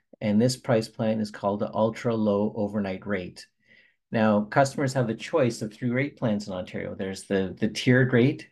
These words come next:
there's the time of use rate, which is the default, and now we have the ultra low overnight rate, where there's a, there's a really low,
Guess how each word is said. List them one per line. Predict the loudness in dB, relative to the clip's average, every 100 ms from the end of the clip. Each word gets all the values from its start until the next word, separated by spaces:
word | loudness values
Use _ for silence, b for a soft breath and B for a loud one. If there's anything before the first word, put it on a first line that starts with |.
| _
there's | 0 0
the | 0
time | -2 4 6
of | 6
use | 4 0 0
rate, | -2 -2
which | -4 -2
is | -4
the | -2
default, | 0 0 0 0 -2 -10 _ b b b
and | 2 4
now | 4 4
we | 2
have | 0
the | -2
ultra | -2 -2 -2 -4
low | -2 -2 -4
overnight | -4 -4 -4
rate, | -2 -2 -2
where | -4 -2
there's | -4 -6
a, | -6 -8 -16 -8
there's | -4 -2
a | -2
really | 4 6 8 6
low, | 4 2 0 -2